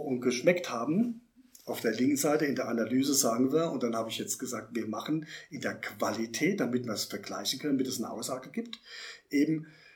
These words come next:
ähm, drei Dinge. Und zwar A, die Herkunft, also das wäre das Terroir, mit Boden, Klima, alles was da, wo der Weinberg gewachsen ist oder wo die Traube gewachsen ist, das ist ein Drittel.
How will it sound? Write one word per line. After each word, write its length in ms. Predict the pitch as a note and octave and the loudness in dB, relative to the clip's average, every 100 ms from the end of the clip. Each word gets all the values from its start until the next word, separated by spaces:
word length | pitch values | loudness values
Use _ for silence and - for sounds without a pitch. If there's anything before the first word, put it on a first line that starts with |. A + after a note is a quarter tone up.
| _ _ - | _ _ 6
ähm, 440 | C3+ C3+ C3 C3 | 10 12 12 8
drei 240 | - A#2 B2 | 4 4 6
Dinge. 320 | B2 G#2+ A2+ - _ _ - | 4 2 -4 -14 _ _ -8
Und 80 | C3 | -4
zwar 240 | A#2 A2+ | -4 -4
A, 360 | B2+ C#3+ F3 E3+ | -4 -2 -2 -4
die 80 | A#2+ | -4
Herkunft, 640 | C3+ D#3 A3+ C4 - - _ _ _ _ _ _ _ _ _ _ _ _ - | -4 -4 -4 -6 -8 -14 _ _ _ _ _ _ _ _ _ _ _ _ -10
also 300 | G#2 F#2 - _ - | -10 -10 -16 _ -12
das 180 | - - | -6 -4
wäre 280 | G#2+ G2 A2+ | -4 -8 -10
das 200 | - - | -6 -4
Terroir, 680 | - G#2+ G#2 A#2+ F3 B3+ - - - - _ _ - - | 0 0 0 0 0 -2 -6 -20 -20 -20 _ _ -20 -10
mit 260 | B2 - - _ | -8 -8 -12 _
Boden, 480 | - C3+ C#3+ - B2 | -2 4 4 2 -4
Klima, 520 | - C3 C3 B2 A#2+ - | 0 8 10 10 6 0
alles 280 | A2+ A#2 - | -4 -4 -2
was 320 | A2+ - - | 0 0 2
da, 180 | B2 A#2 | 2 2
wo 80 | A#2 | 2
der 140 | G#2+ | 2
Weinberg 360 | A2 A2+ G#2+ G2+ | 0 -2 -4 -4
gewachsen 400 | G#2 - F3+ A#3 | -6 -6 -2 0
ist 240 | C4+ - | 0 0
oder 220 | C3 A2 | -2 -2
wo 40 | G#2+ | -4
die 120 | G#2 | -8
Traube 320 | - G#2 C3 | -8 -6 -6
gewachsen 340 | C#3+ E3 - G#3 | -4 -4 -2 -2
ist, 280 | C4 - - - - | -2 -4 -10 -12 -2
das 180 | B2+ B2+ | 0 4
ist 260 | - - | 4 4
ein 220 | A2+ A#2 | 0 -2
Drittel. 320 | A#2+ F3 A#3+ | -2 -4 -4